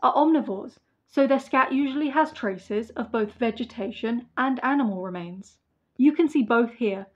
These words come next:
with fruit at the top and tufts of fur at the bottom. But there are multiple omnivores in the U K, so how do we know it's not a fox or a badger?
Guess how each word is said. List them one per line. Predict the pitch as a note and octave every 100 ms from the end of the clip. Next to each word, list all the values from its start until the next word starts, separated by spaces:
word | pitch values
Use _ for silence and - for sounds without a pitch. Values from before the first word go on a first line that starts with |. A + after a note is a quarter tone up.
| _ _
with | B3+ A3+ A3
fruit | B3 B3+ C4+
at | C4+
the |
top | D4 - G#3 A3+ - _ _ -
and | A#3
tufts | A3 D#4+ - -
of | -
fur | D#4+ A3+
at | F#3
the | G#3
bottom. | A#3 G#3+ - - B3 _ _ _ _ _ _ _
But | D4
there | D#4
are | D#4+
multiple | B3+ C4 C4 - E4+ C#4+
omnivores | A3+ A#3+ G#3 G3 F#3+
in | G3
the | F#3+
U | G3+
K, | G3 A#3+ B3+ C4 _ _ _ _
so | C#4
how | A3+ B3
do | D4+
we | D#4
know | C4 G3
it's | G#3+ -
not | C#4+ C#4+
a |
fox | D4 - C#4+ - - -
or | C4+
a | C4
badger? | A#3+ D4 - -